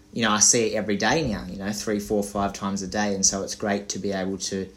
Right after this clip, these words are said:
see some of that innovation in my own house.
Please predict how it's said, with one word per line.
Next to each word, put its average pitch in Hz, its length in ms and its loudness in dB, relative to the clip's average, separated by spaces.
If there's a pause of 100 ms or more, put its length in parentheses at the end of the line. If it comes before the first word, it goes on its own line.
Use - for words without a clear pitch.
(340)
see 110 320 6
some 104 220 4
of 95 80 2
that 95 180 0
innovation 98 760 -2 (360)
in 110 100 -2
my 98 260 2
own 95 80 0
house. 95 580 -4